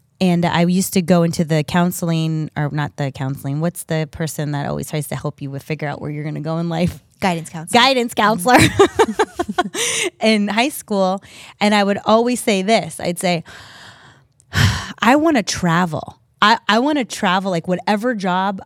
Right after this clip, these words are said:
Speaker 1: I'm gonna do when I get to college. Like, I want it to, to put me where I travel and I get to go places and, and travel and work." So here I am where I s-, I had it in my,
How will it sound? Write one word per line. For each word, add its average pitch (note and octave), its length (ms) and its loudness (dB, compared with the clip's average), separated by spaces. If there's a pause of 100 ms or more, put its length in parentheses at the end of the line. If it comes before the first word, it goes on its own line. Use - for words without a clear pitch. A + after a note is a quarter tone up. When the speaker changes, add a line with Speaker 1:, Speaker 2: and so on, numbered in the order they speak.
Speaker 1:
I'm F#3+ 140 0
gonna F3+ 200 -2
do F3 240 -2
when F3+ 120 -2
I E3 80 -2
get D#3+ 180 -4
to F3+ 60 -8
college. E3 480 -4
Like, F3+ 160 -2
I F#3 100 2
want F#3 240 0
it G3 120 -6
to, F3+ 320 0 (200)
to F3 180 -2
put G3 220 -2
me F#3 120 -4
where F3+ 140 0
I E3 120 0
travel E3+ 500 0
and D#3+ 100 -6
I D3+ 80 -4
get E3+ 180 -4
to F#3 60 -4
go F3 240 0
places F3+ 520 -2
and, D3+ 200 -6 (260)
and F3 140 0
travel F3+ 420 0
and D#3+ 160 -2
work." A3+ 320 -2 (320)
So F#3+ 140 0
here A3+ 180 4
I A#3+ 60 4
am A3+ 400 0 (460)
where G3 260 2
I E3+ 80 0
s-, - 340 -4
I F3+ 120 2
had G3+ 260 2
it G3+ 200 0
in G#3+ 180 2
my, F3+ 440 0